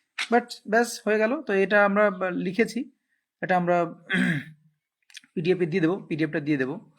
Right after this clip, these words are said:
আহ, তার জন্য বেশি কিছু করতে হবে না আমাদের। আহ, আমরা তো কোনো কিছুই চাইনি জানো, শুধু আমাদের, আহ,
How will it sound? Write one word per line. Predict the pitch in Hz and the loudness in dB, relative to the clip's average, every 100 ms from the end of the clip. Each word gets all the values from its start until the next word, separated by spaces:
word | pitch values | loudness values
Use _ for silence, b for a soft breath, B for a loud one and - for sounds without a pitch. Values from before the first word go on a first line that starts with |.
| B B B B - | B B B B -12
আহ, | - 120 120 - - _ | -8 -8 -8 -12 -18 _
তার | 160 151 | -4 -4
জন্য | 160 160 | -4 -6
বেশি | 139 147 | -6 -6
কিছু | 175 180 | -6 -8
করতে | 156 151 151 | -6 -6 -4
হবে | 160 | -6
না | 196 | -6
আমাদের। | 214 135 139 135 - _ b b b b | -6 -4 -4 -6 -14 _ b b b b
আহ, | 120 117 | -4 -4
আমরা | 131 | -4
তো | 139 151 143 139 - _ | -4 -4 -4 -6 -14 _
কোনো | - 151 | -8 -6
কিছুই | 156 156 | -4 -2
চাইনি | 147 143 127 | -2 0 -2
জানো, | 120 131 131 - | -4 -6 -10 -16
শুধু | - 139 | -10 -8
আমাদের, | 139 139 143 | -6 -4 -4
আহ, | 135 | -4